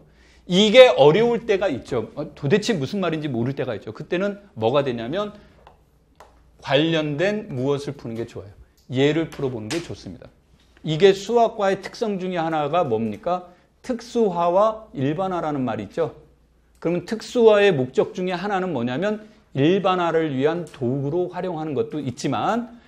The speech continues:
문제 해결의 아이디어를 얻기 위해서 특수화하는 경우가 있습니다. 그러니까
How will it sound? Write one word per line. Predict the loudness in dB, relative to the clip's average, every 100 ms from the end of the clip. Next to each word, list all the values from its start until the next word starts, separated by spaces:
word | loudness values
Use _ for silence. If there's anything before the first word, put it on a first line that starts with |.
| _
문제 | -2 0 2 2 2 2
해결의 | 2 2 4 2 0
아이디어를 | -6 -4 -2 -2 0 0 2 2 0
얻기 | -8 -6 -2
위해서 | -2 0 -4 -4 -16 -20
특수화하는 | -18 -6 0 0 0 -4
경우가 | -4 -2 -4
있습니다. | -6 -10 -12 -12 -20 _ -8
그러니까 | 0 4 4